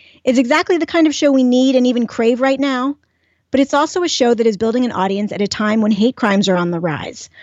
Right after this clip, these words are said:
when white supremacists feel emboldened enough to publicly vocalize their hatred without shame,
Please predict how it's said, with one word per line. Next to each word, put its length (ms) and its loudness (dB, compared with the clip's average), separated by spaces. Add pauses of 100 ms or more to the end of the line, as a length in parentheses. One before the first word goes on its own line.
(120)
when 160 4
white 160 4
supremacists 560 0
feel 160 0
emboldened 420 2
enough 240 -2
to 80 -10
publicly 400 -2
vocalize 460 0
their 120 0
hatred 380 -2
without 260 0
shame, 440 -2